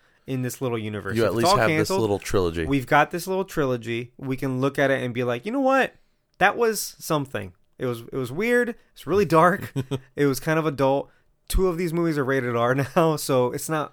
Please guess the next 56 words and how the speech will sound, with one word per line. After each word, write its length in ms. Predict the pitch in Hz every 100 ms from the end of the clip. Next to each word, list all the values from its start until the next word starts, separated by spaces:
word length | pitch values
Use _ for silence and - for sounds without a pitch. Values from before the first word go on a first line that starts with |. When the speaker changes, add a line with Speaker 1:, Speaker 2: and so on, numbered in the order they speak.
| -
Speaker 1:
really 420 | - 127 143 147 135
that 160 | 135 123
much 180 | 127
for 80 | 131
kids." 480 | 123 123 117 127 - _ - _ _ _ -
But 380 | 131 120 - _ _ _ -
here, 240 | 190 233
here 280 | 127 233 208
it 80 | 220
is. 200 | 165 113
Like, 140 | 110
it's 120 | 120
still 180 | - 175
enjoyable, 540 | 135 110 117 98 95
and 80 | 95
we 60 | 104
can 100 | 110
go 120 | 110
back 200 | 104 104
and 80 | 101
we 60 | 95
can 100 | 87
Speaker 2:
Yeah. 40 |
Speaker 1:
watch 240 | 85 85 -
it. 140 | - _
That's 320 | 131 135 -
what 80 | 120
I 40 | 104
want 160 | 95
from 200 | - 101 98
this. 340 | 101 - - _ _ _
Speaker 2:
Which, 400 | 101 110 - - -
honestly, 340 | 107 107 - 101
that 120 | 98
might 200 | 101 98
very 240 | 101 101 101
well 160 | 101
be 140 | 101 92
the 100 | 80
case, 380 | - 92 107 -
'cause 380 | 104 90 82
there's 200 | 95 98
a 60 | 104
lot 380 | 92 90 95 104
of 80 | 95
reports 500 | 87 - 92 - -
coming 220 | 101 95
out 80 | 90
right 140 | 82 98
now 120 | 98
saying 280 | - 90 92
that 260 | 90 92
W 320 | 104 92 95 90
B 500 | 92 92 98 98 -
executives 640 | 92 90 90 - 104 95 95
want 460 | 80 85 87 90